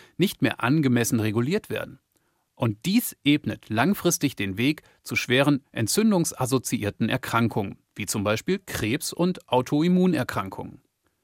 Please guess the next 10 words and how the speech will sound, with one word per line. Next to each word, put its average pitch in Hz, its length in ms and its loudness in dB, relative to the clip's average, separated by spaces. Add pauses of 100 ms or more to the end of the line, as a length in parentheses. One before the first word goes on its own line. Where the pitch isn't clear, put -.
Stress - 420 0 (300)
macht 120 400 -2
also 117 320 -2
krank. 110 420 -4 (720)
Was 165 160 0
kannst 175 300 0
du 240 320 0
nun 185 220 0
aber 170 220 0
tun? 151 340 -2